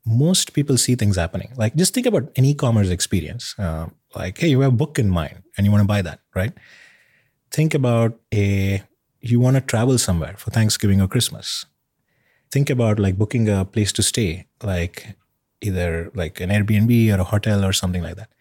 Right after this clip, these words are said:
You will see all of these work remarkably in the same way. Like, it usually starts with a search, a search box, and there's an interactive experience where you're presented a list of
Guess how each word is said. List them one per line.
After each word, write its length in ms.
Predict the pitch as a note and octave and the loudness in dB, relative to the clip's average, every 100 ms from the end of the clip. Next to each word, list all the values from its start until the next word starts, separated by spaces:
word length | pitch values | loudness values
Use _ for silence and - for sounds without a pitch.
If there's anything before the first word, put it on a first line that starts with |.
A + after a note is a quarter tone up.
| _ _ _ _ _ _ _ _ | _ _ _ _ _ _ _ _
You 140 | C#3+ A3 | 0 2
will 80 | |
see 240 | B3 - F#3+ | 2 2 4
all 240 | A2 E3 | 4 4
of 100 | A#3+ | 4
these 220 | F#3+ C#3+ G#2+ | 4 4 4
work 420 | A2+ F#3+ - - | 4 2 -4 0
remarkably 1160 | A#2+ C3 C#3+ E3+ G3 F3 D3+ A2+ G2+ G#2+ A#2+ _ _ - | 4 4 4 2 0 2 2 2 2 -2 -8 _ _ -2
in 240 | B2 A2 | 2 4
the 80 | G#2+ | 2
same 320 | - A2 G2+ | 2 4 4
way. 280 | G#2 C3+ - | 4 2 -2
Like, 540 | D#3 G2+ F#2 F2+ - - | -6 -4 -2 -4 -10 -8
it 60 | A2+ | 2
usually 360 | C3 F3+ A3 | 4 4 2
starts 280 | F3+ E3 C#3+ | 2 0 0
with 100 | D3+ | 0
a 60 | D#3+ | 0
search, 480 | - G#2 G2 - - | 0 -2 -2 -8 -6
a 60 | G2+ | -2
search 280 | - A#2+ - | 0 0 0
box, 480 | F2 G#2 - - - _ _ _ _ _ _ - | -4 -4 -6 -8 -12 _ _ _ _ _ _ -2
and 240 | A#2+ B2+ | 2 4
there's 160 | B2 A#2 | 4 4
an 100 | A#2 | 4
interactive 560 | A#2 D3+ G#3+ - D#3 | 2 2 -2 2 0
experience 720 | A2 - F3+ G3 G2+ F#2 - | 2 0 0 2 2 0 0
where 160 | A#2 A2 | 0 2
you're 120 | A2+ | 2
presented 460 | A2+ A#2 C#3 D#3+ D#3+ | 2 2 2 2 2
a 60 | |
list 240 | A2+ A#2+ - | 2 2 0
of 140 | G#2+ | -2